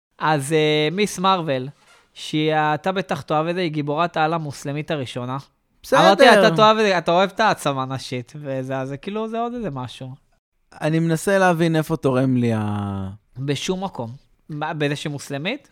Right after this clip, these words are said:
Speaker 2: כן,
Speaker 1: בשום
Speaker 2: כאילו.
Speaker 1: מקום. זה כמו שצ'אנג צ'י, אתה יודע, הביאו את הסיני, אז זה כאילו כל פעם מביאים לך
Speaker 2: כן,
Speaker 1: מאוד
Speaker 2: אבל
Speaker 1: מאוד
Speaker 2: לא הגיבור הסיני הראש-, כאילו
Speaker 1: במרוול כן, ב-M C U כן.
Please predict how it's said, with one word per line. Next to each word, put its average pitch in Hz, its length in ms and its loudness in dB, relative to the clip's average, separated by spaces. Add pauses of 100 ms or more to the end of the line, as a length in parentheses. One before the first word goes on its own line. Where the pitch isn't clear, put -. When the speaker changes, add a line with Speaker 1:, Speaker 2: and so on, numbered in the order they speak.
Speaker 2:
כן, 240 340 2
Speaker 1:
בשום 139 240 0
Speaker 2:
כאילו. 127 140 0
Speaker 1:
מקום. 123 240 -8 (520)
זה 160 80 -10
כמו 226 220 -10
שצ'אנג 233 420 -10
צ'י, 196 220 -6
אתה 160 140 -6
יודע, 151 220 -4
הביאו 139 300 -8
את 147 140 -14
הסיני, 196 460 -14
אז 156 140 -14
זה 135 140 -18
כאילו 180 200 -20
כל - 180 -14
פעם 170 300 -6 (420)
מביאים 151 220 -4
לך 160 180 -8
Speaker 2:
כן, 139 60 2
Speaker 1:
מאוד 135 100 4
Speaker 2:
אבל 127 160 4
Speaker 1:
מאוד 120 100 4
Speaker 2:
לא 135 60 8
הגיבור 131 560 6
הסיני 143 460 -2
הראש-, 123 380 -6
כאילו 143 640 4
Speaker 1:
במרוול 123 360 -2
כן, 139 160 -2 (480)
ב-M 131 140 -2
C 139 200 -8
U 127 40 -6
כן. 117 140 -8